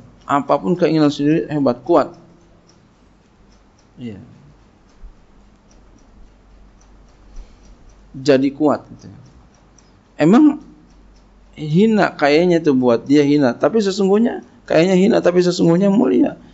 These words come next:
Seperti ini, yuti'una, yu-, yuti'uhu saghirina. Mereka mentaati, sehingga hatta yuti'uhu, sehingga mereka mentaati Rasul saghirina, dalam keadaan hina, dengan hina.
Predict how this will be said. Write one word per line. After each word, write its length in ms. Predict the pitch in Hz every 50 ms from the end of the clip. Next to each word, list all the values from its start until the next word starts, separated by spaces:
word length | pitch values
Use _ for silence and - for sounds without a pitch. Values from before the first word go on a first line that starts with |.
| - - -
Seperti 400 | - 139 135 151 180 190 202 196
ini, 120 | 170 151 147 - - - - - - - - -
yuti'una, 1300 | - 139 143 143 147 180 180 180 - - - - 254 254 240 220 202 - - 156 147 165 - - - - - - - - - -
yu-, 320 | - 156 151 160 - - - - - -
yuti'uhu 1120 | 170 160 160 165 165 170 160 156 156 151 - 247 226 - - 147 160 214 277 - - -
saghirina. 800 | - - 165 151 143 131 139 135 131 147 165 156 123 107 101 - - - - - - - - -
Mereka 320 | - - 147 151 151 143 147
mentaati, 560 | 143 143 143 143 151 156 143 139 143 147 143
sehingga 400 | 139 - 156 151 151 156 147 143
hatta 320 | 147 143 - - - 165
yuti'uhu, 880 | 151 151 147 143 139 143 151 147 143 - - 233 226 196 208 220 392 -
sehingga 320 | - - 143 147 147 143
mereka 320 | 139 143 143 143 135 139 143
mentaati 480 | 143 139 139 143 135 139 135 147 139
Rasul 320 | 139 135 131 - 190 214 254
saghirina, 640 | 277 - - 151 143 143 147 151 170 180 160 147 135
dalam 160 | 135 131 135
keadaan 320 | 131 131 127 139 151 170
hina, 240 | 190 202 - 175 - - -
dengan 240 | 143 143 147 139
hina. 260 | 147 165 180 175 160